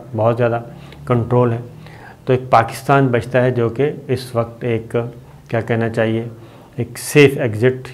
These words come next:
या एक oxygen जहाँ से उनको मिल सकती है पूरे western दुनिया को। Even India ने भी अगर अफ़गानिस्तान जाना है, India ने भी अफ़गानिस्तान जाना है तो वो भी पाकिस्तान का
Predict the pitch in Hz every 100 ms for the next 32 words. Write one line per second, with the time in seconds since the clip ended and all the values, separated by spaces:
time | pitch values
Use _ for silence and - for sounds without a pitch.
0 | 127 117 113 113 - - - 127 - -
1 | 123 135 110 101 110 101 110 113 - 120
2 | 113 120 110 117 - 107 - 113 110 113
3 | 110 107 107 - - - 110 110 110 117
4 | 107 101 - 110 113 117 110 - 120 -
5 | - - - - - - - 165 185 196
6 | - 151 135 165 185 165 123 123 117 110
7 | 110 107 110 107 101 - 107 104 101 107
8 | 101 98 120 - - - - 131 127 131
9 | 165 160 135 131 131 117 110 110 117 107
10 | 104 104 110 110 120 120 120 120 120 117
11 | 107 - - 110 110 110 104 101